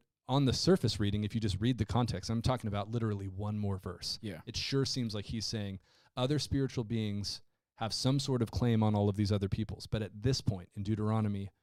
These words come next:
Speaker 1: Israel is God's. And again, the, the story is going to be that God is going to, through Israel, reclaim all the nations.
Speaker 2: As the spiritual beings rebelled, God saves Israel first and foremost. Jesus comes for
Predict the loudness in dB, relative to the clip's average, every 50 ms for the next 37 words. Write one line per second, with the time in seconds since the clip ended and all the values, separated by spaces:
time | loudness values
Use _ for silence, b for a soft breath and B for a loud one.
0 | _ _ _ _ _ _ _ -4 -4 -2 0 2 2 2 2 0 -2 -4 -6 -8
1 | -8 -10 -10 -12 -12 -10 -10 -10 -10 -12 _ _ _ _ _ _ _ _ -8 -6
2 | -6 -4 -2 -2 -4 -4 -2 -4 -4 -4 -6 _ -6 -4 -4 -2 0 2 4 4
3 | 4 4 2 0 -2 -2 0 0 0 0 0 -2 -4 -4 -4 -4 -4 -4 -8 -12
4 | -14 _ _ _ _ _ _ _ _ _ -12 -8 -2 0 2 4 4 2 2 0
5 | 0 0 0 0 0 0 0 0 0 0 0 -4 -10 _ _ _ _ -4 0 4
6 | 8 8 8 8 8 6 4 0 -2 -4 -4 -4 -4 -6 -8 -6 -2 0 0 2
7 | 2 2 0 0 0 -2 -4 -8 _ _ _ _ _ -2 0 2 2 2 0 -4
8 | -6 -8 -10 -8 -4 -2 -2 0 -2 -4 -6 -10 -10 -8 -6 -6 -6 -4 -2 0
9 | 0 0 0 0 -2 -4 -2 -2 -4 -4 -4 -4 -6 -6 -8 -10 -12 -16 _ _
10 | _ _ _ _ -10 -10 -6 -4 -2 -2 -2 -2 -4 -6 -8 -10 -16 _ _ _
11 | _ _ _ _ _ _ -10 -6 -4 -4 -4 -4 -4 -4 -4 -2 -2 0 0 -2
12 | -2 -4 -4 -4 -4 -4 -4 -4 -4 -4 -4 -4 -6 -6 -6 -6 -6 -6 -6 -8
13 | -8 -6 -6 -6 -4 -4 -6 -6 -8 -6 -6 -4 -4 -4 -6 -8 -8 -8 -6 -6
14 | -6 -4 -6 -6 -8 -8 -6 -6 -6 -6 -8 -10